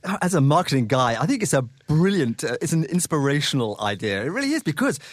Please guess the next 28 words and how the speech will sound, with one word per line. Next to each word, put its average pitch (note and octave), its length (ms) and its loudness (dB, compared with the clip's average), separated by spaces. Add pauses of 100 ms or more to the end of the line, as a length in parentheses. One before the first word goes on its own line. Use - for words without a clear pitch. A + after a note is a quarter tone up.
(100)
you're F3+ 260 -2
right. B3 200 -2
You D3 60 -2
know, C3+ 140 0
in C3 340 -4
terms G#3 300 -4
of A2 40 -4
marketing, A2 460 -2
we G#2 120 -2
say G#2+ 180 -2
unique F#2+ 340 -4
selling A2 240 -2
proposition. G2+ 500 -4 (460)
And A3+ 220 2
the A3 80 -6
Glaswegians D3+ 520 0
are D4 320 2
that B2 340 0
U A2+ 180 -2
S E3 120 -4
P. C4+ 160 -6
They're A#2+ 160 0
the C3+ 120 -2
unique D3 300 0
selling D3+ 220 -2
proposition A#2+ 440 -2
for F3 60 -4
Glasgow. F3+ 420 -2